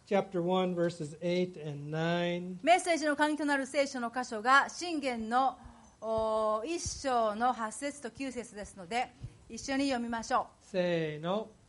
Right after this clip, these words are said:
Speaker 1: My son, hear the instruction of your father. Reject not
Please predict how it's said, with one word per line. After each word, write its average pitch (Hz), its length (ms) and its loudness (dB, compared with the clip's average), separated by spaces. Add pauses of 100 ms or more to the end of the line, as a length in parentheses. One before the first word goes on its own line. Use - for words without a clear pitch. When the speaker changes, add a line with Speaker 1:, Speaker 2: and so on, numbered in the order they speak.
(260)
Speaker 1:
My 175 220 4
son, 247 680 2 (180)
hear 233 280 8
the 226 100 2
instruction 220 720 0
of 220 140 -2
your 208 140 0
father. 170 580 4 (340)
Reject 175 560 4
not 196 420 0